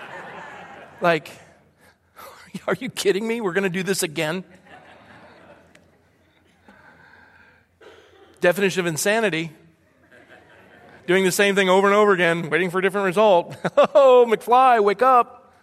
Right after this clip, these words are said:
McCoy. <laughs> I would like to think he would marvel at my faith, but sadly, he marvels at my lack of faith. He marvels at my continual failure.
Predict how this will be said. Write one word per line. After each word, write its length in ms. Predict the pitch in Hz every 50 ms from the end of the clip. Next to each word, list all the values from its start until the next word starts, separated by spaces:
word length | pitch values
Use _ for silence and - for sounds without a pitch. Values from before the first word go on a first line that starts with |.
| _ _ -
McCoy. 840 | 165 - - 240 247 240 220 208 202 - - - 151 160 143 139 123
<laughs> 0 | _ _ _ _ _ _ _ _ _ _ _ _ _ _ _ _ _ _ _ _ - - - - - _ _ - - _ _ _ _ _ _ _ _ _ _ _ _ _ _ _ _ _ -
I 80 | 180
would 100 | 190 190
like 180 | 196 202 208 190
to 60 | 196
think 160 | 170 185 170
he 80 | 170 185
would 120 | 170 160
marvel 300 | 160 160 170 175 160 175
at 60 | 165 156
my 120 | 151 151
faith, 360 | 139 - 160 165 170 165 -
but 140 | - 147 - - _ - -
sadly, 640 | - - 180 165 170 165 170 175 170 156 151 165 - _
he 120 | - 135 165
marvels 680 | 160 147 143 151 165 160 151 156 156 156 143 127 - - -
at 140 | - 143 139
my 140 | 143 147 147
lack 420 | 139 151 151 147 139 139 - - -
of 160 | - 139 123
faith. 460 | - 143 139 135 143 156 - _ _ _ _ _ _ _ _ _ _ _ _ _ _ _ _ _ _ _ _ _ _ _ _
He 140 | - 151 151
marvels 440 | 147 147 151 156 151 147 147 135
at 120 | 147 156 165
my 100 | 147 143
continual 560 | - - 143 139 - - 160 160 156 151 143
failure. 640 | 123 - 147 143 143 143 151 147 147 143 143 131